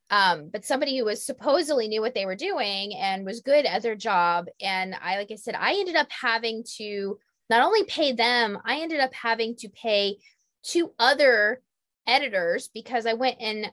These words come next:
I had to scramble trying to get another edit-, editor to proofread it, to s-, try to catch what I felt she didn't catch. But then that proofreader still wasn't,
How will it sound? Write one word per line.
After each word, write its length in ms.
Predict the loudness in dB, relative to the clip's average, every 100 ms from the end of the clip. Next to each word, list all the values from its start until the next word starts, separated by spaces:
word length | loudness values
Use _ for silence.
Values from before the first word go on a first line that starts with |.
| _
I 320 | -2 2 2 -2
had 180 | -6 -6
to 60 |
scramble 560 | -4 -2 2 2 2 -2
trying 260 | -2 0 0
to 60 |
get 120 | 0
another 380 | 0 2 2 0 -2
edit-, 340 | -4 -4 -8 _
editor 380 | -6 -2 -2 -2 -6
to 160 | -14
proofread 720 | -12 -2 -2 0 2 2 2
it, 260 | 2 0 0 _ -12 -12 -16 _
to 640 | -4 2 4 4 2 -4 _
s-, 220 | -18 -16 -4
try 200 | 2 2
to 80 | 2
catch 480 | 0 0 0 -6 2
what 200 | 2 2 0
I 180 | 0
felt 380 | 2 2 0 0
she 260 | -6 -6 -2
didn't 280 | 0 0 -6
catch. 460 | -2 -2 -2 -6 -20 _ _ _
But 140 | 0 2
then 140 | 2
that 180 | 2 0
proofreader 600 | -2 -2 -2 -2 0 -2
still 760 | -4 -14 -2 0 2 0 -2 -2
wasn't, 460 | -2 -2 -4 -6